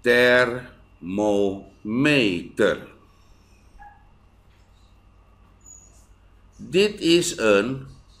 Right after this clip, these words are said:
thermometer. Niet geplaatst. Wat is dat? Wat is dat?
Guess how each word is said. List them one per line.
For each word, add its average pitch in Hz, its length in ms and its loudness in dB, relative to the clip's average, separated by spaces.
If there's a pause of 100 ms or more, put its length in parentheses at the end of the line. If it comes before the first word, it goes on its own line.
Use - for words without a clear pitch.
(240)
thermometer. 110 1600 4 (4000)
Niet 120 400 0
geplaatst. 90 720 -4 (2500)
Wat 113 200 0
is 214 340 -2
dat? 117 500 4 (2000)
Wat 101 240 -6
is 175 280 0
dat? - 460 -2